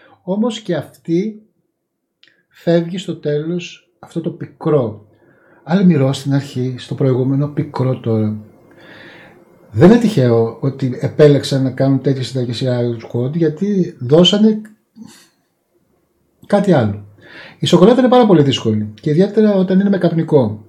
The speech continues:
Κάποια στιγμή μπορεί να την βαρεθείς, κάποια στιγμή μπορεί να πεις, «Ωχ, δεν μπορώ άλλο, δεν θέλω άλλο να ατμίζω». Εδώ δεν θα το πεις. Θα το ατμίζεις. Και ίσως γι' αυτό το λόγο είναι και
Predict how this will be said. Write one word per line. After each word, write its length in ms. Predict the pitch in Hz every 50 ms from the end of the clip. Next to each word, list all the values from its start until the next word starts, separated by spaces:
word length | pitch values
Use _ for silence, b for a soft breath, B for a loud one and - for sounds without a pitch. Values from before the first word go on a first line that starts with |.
| _ _
Κάποια 220 | 165 180 180 190
στιγμή 220 | - - 180 185
μπορεί 200 | 185 175 170 175
να 100 | 185 190
την 360 | 175 180 170 165 160 160 156 - 123 - - _ 139 131 131 - 143 143 147 143 143
βαρεθείς, 540 | 135 147 151 147 143 - 143 120 110 107 -
κάποια 240 | - 156 156 175 170
στιγμή 240 | - - 165 180 180
μπορεί 240 | 156 151 160 160
να 140 | 170 170 147
πεις, 260 | - 180 175 175 - 170
«Ωχ, 500 | 165 156 151 151 147 - - - - - -
δεν 120 | 151 160
μπορώ 260 | 160 170 175 170 175
άλλο, 640 | 170 170 170 170 170 160 143 143 131 - - - - -
δεν 160 | - 151 165
θέλω 380 | 156 - 175 185 190 185 185 175
άλλο 300 | - 175 170 160 156 147
να 320 | 143 139 123 110 101 107 -
ατμίζω». 520 | - 117 107 110 117 110 104 101 92 98 - _
Εδώ 260 | _ 170 175 247 285
δεν 120 | 277 302 269
θα 100 | 277 269
το 120 | 196 151
πεις. 340 | - - 104 101 - - - B B B B B B B B B B B B
Θα 100 | - 214
το 100 | 208 240
ατμίζεις. 760 | 226 220 220 233 226 185 123 110 101 101 - - - - - _ b b b b b b b b
Και 100 | - 214
ίσως 180 | 233 226 262 220
γι' 80 | 220 214
αυτό 220 | 180 - - 240
το 120 | 220 220
λόγο 280 | 208 214 240 233 226 208
είναι 160 | 185 170 160
και 480 | 143 - - 165 156 151 143 139 139